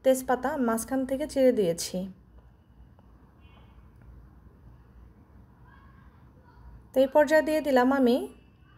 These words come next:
চিনি। এক কেজি আমড়ার জন্য এখানে আমি এক পা চিনি দিয়েছি।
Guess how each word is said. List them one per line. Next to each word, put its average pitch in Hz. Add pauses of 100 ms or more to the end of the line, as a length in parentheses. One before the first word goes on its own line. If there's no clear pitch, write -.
(400)
চিনি। 294
এক 294
কেজি 359
আমড়ার 320
জন্য 330
এখানে 302
আমি 277
এক 277 (120)
পা 349
চিনি 302
দিয়েছি। 185